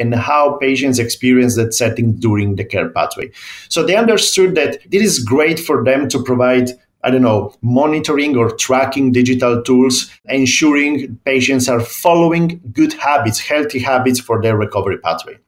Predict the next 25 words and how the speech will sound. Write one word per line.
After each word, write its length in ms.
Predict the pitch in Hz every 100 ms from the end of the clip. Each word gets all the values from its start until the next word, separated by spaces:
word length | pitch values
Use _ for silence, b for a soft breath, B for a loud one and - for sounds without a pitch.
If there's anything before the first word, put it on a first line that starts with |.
| _ _ _
This 140 | 156
is 120 | 190 185
something 260 | 180 175
that 120 | 160
is 140 | 151 131
not 220 | 156 156
possible 380 | 156 143 139 131
to 80 | 131
be 100 | 120
done 300 | 120 120 120
with 120 | 107
drugs. 480 | 101 87 - - B B B B B
You 80 | 131
need 200 | 139 131
to 80 | 147
have 200 | 123 139
a 200 | 127 117
tracking 720 | - 139 143 147 - 123 113
tool. 400 | 101 - 120 - B B B B
You 140 | - 156
can 140 | 190
use 200 | 185 180
virtual 420 | 120 123 180 190
reality 560 | 165 135 127 160 175 214
today 560 | - 127 123 160 196